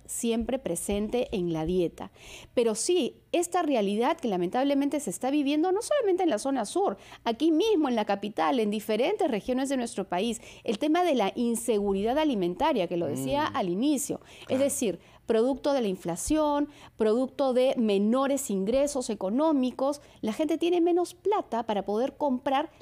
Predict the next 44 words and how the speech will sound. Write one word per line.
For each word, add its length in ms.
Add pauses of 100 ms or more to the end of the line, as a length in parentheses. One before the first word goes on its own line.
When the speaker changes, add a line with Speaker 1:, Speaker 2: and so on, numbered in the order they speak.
Speaker 1:
la 240
misma 440
cantidad 380
de 60
alimentos 420
que 120
antes 200
comía. 480 (280)
Entonces, 380 (540)
en 180
algunas 400
regiones 420
donde 200
la 100
situación 380
es 140
aún 280
más 280
extrema, 720
la 180
quinoa 400
tiene 180
un 80
valor, 300
tiene 180
un 60
precio 260
mayor, 400 (260)
la 220
vendo 540 (260)
y 40
con 120
eso 160
me 100
alcanza 360
para 180
comprar 360
un 160
poco 260
más 320 (220)
de 120
alimentos 600
más 240
baratos, 520